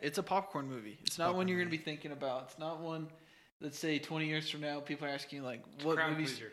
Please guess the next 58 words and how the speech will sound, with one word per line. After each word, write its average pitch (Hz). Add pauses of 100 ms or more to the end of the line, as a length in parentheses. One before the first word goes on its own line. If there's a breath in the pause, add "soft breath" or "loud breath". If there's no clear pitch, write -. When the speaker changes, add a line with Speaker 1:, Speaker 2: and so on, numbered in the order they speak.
(120)
Speaker 1:
You 165
gotta 175
Speaker 2:
It's 143
Speaker 1:
see 143
Speaker 2:
a 147
Speaker 1:
it. 127
Speaker 2:
crowd 120
pleaser. 117 (120)
Speaker 1:
Yeah. 226 (560 loud breath)
And 202 (420)
they 214
really 202 (300)
had 180
a 175
lot 175
of 175
revisionist 160
history 147
going 120
on. 107 (380)
Speaker 2:
A 131
lot, 117
Speaker 1:
Other 139
Speaker 2:
which 131
Speaker 1:
than 127
Speaker 2:
makes 185
Speaker 1:
that. 180
Speaker 2:
it 135
hard 113
because 120
you're, 123 (420 loud breath)
you're 139
trying 185
to 175
tell 127
a, 117
a 120
true 147
story, 143 (120)
right? 127
That's 123
what 127
it's 120
supposed 120
to 139
be, 139
and 131
Speaker 3:
Mm-hmm. 127
Speaker 2:
it's -
like 113
the 120
facts -
are 104
just 107
all 98
over 98
the 101
place. -